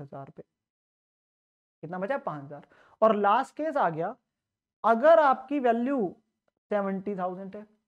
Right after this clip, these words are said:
अब यहाँ पे डिक्लाइन कितने का है बेटा, थर्टी थाउजेंड का, क्योंकि एक लाख किताबों की वैल्यू है पर वैल्यू पहुंच गई सेवेंटी, तो थर्टी थाउजेंड से कम करना है। अगर मुझे थर्टी थाउजेंड से बेटा कम करना है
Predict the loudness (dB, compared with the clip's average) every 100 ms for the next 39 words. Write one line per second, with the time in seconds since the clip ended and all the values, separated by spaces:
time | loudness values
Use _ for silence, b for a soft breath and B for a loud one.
0 | _ b b 0 4 2 2 -2 -2 -4
1 | -4 -4 -4 -6 -6 -6 -2 0 0 -2
2 | -4 -4 -4 -6 -4 -4 -4 -8 -12 -10
3 | -10 -8 -2 0 0 0 -2 -2 -4 -4
4 | -2 -8 -6 -4 -2 0 0 -2 -4 -6
5 | -2 -2 -2 -6 -6 -6 -8 -6 -6 -8
6 | -12 -16 -20 b b b -8 -2 -2 -2
7 | -2 -2 -2 -4 -4 -4 -4 -6 -8 -8
8 | -12 -16 _ B B B 0 0 0 -4
9 | -4 -6 -6 -4 -2 -2 -4 -6 -6 -6
10 | -6 -6 -4 -4 -4 -4 -8 -10 -12